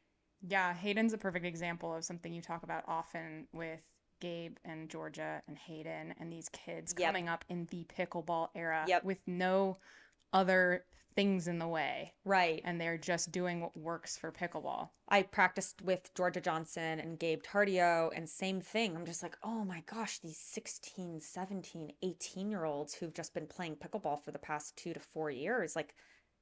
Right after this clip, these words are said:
Speaker 2: yikes, like, that is the future. In a year, are there gonna be these twenty, thirty-year-old tennis players transitioning? And are they gonna be able to make any headway?" I, frankly, I really don't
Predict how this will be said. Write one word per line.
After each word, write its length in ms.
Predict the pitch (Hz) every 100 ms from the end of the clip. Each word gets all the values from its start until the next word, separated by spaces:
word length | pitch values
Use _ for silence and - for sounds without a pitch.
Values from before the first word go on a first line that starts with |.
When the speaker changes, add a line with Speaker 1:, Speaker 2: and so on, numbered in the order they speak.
| -
Speaker 2:
yikes, 440 | 165 247 - - 165
like, 140 | - -
that 220 | 135 262
is 160 | 202 135
the 280 | 147 131 -
future. 560 | - 226 302 143 135 -
In 120 | 170
a 60 | 170
year, 480 | 147 160 262 196 156
are 160 | 156 156
there 160 | 156
gonna 220 | 160 170 147
be 260 | 156 214
these 380 | 196 151 143 -
twenty, 720 | - - 165 156 147 147 147 -
thirty-year-old 760 | 170 165 147 151 147 147 147 143 _ _ _ -
tennis 280 | - 254 294
players 480 | - 143 151 143 -
transitioning? 840 | 170 147 139 151 - 147 147 156 - _ _ _ _ -
And 120 | - 175
are 100 | 180
they 120 | 175
gonna 220 | 175 170
be 160 | 160 156
able 180 | 170 175
to 140 | -
make 380 | 156 151 151 - _ _ _ _ 165
any 240 | 196 233
headway?" 580 | - 139 160 254 339 -
I, 100 | - - -
frankly, 460 | - - 160 311 196
I 20 |
really 220 | 135 233
don't 160 | 220